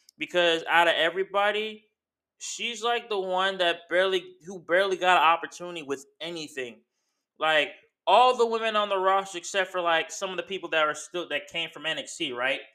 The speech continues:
Everybody has gotten some type of title run, right? Some type of proper, and I mean proper, women's title run. Liv Morgan was, like, is the only one who still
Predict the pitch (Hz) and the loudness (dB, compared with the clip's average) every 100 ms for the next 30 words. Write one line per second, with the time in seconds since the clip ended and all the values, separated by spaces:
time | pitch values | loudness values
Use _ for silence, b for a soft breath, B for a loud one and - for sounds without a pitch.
0 | _ _ _ - 226 262 311 220 240 220 | _ _ _ -4 0 0 -2 -2 0 0
1 | 208 190 165 _ _ 185 196 170 156 185 | -4 -8 -12 _ _ -6 -4 -4 0 2
2 | 190 180 170 - - - 220 220 220 214 | 2 0 -12 -12 -8 -2 0 -2 -6 -10
3 | 202 190 185 170 - - 170 170 160 139 | -2 -2 -2 -10 -16 -8 0 2 0 -4
4 | 131 120 117 _ _ _ - 135 143 147 | -6 -8 -10 _ _ _ -4 0 0 0
5 | - _ _ _ _ _ - - - 233 | -8 _ _ _ _ _ -14 -10 -2 0
6 | 226 214 208 196 190 - - 208 214 202 | 0 0 0 0 -6 -16 -6 4 6 6
7 | 202 180 139 120 _ _ 143 175 196 190 | 4 0 0 -2 _ _ 0 2 0 -6
8 | - - 196 196 190 180 165 127 B B | -10 -2 4 6 4 0 0 -2 B B
9 | - 170 165 151 - 160 147 139 135 123 | -6 -4 -4 -12 -4 0 2 0 -4 -6
10 | 110 - _ _ _ _ 131 165 214 247 | -10 -20 _ _ _ _ -10 -2 2 2
11 | 247 208 208 220 208 185 175 170 165 160 | 0 -6 -4 -4 -6 -8 -10 -4 -4 -4
12 | - 160 - - _ _ 147 - 190 208 | -10 -14 -14 -18 _ _ -18 -8 -6 -4
13 | 180 185 185 170 165 - - 202 208 202 | -6 -4 -4 -6 -12 -14 -6 -4 -2 -2
14 | 190 | -4